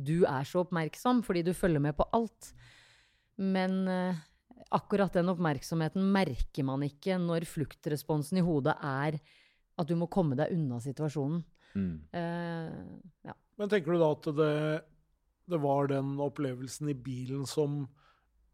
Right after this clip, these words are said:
Speaker 3: som på en måte utløste det, eller tenker du at det er,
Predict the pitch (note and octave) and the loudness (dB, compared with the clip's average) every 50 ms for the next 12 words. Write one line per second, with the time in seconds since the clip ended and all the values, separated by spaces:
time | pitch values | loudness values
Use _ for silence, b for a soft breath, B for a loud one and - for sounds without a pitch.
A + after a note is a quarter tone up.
0 | _ _ _ _ _ _ - - E3 D#3 B2+ D#3 D3+ C#3+ C#3 B2+ - - _ _ | _ _ _ _ _ _ -8 -4 -2 -2 2 2 2 2 0 -4 -4 -8 _ _
1 | _ _ _ _ _ - - D3+ C#3+ C#3+ C#3+ D3 D3+ - - _ _ - G3 D#3 | _ _ _ _ _ -4 0 2 2 4 4 2 0 -2 -6 _ _ -4 0 0
2 | C#3 - - E3 D#3+ D#3 C#3+ - - G3 G3+ A3+ A#3+ A#3 A3+ - A3 G3 D3+ E3 | 0 0 2 6 6 6 6 4 4 6 6 8 8 8 6 4 4 2 2 4
3 | D#3+ D#3 D3+ D3+ - - E3 D#3+ E3+ E3 D#3+ D#3 D3+ D3+ D3+ D3+ D3+ D#3 D3 | 4 4 2 2 0 0 4 6 6 6 6 6 6 6 6 6 6 6 4